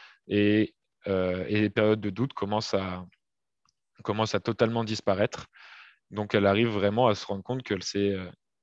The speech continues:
elle s'est engagée dans un, dans un vrai changement culturel et dans un vrai changement, euh, sociétal.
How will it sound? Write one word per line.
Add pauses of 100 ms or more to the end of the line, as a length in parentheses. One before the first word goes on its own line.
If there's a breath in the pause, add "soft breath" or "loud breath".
(180)
elle
s'est
engagée
dans
un, (580 soft breath)
dans
un
vrai
changement
culturel
et
dans
un
vrai
changement,
euh,
sociétal.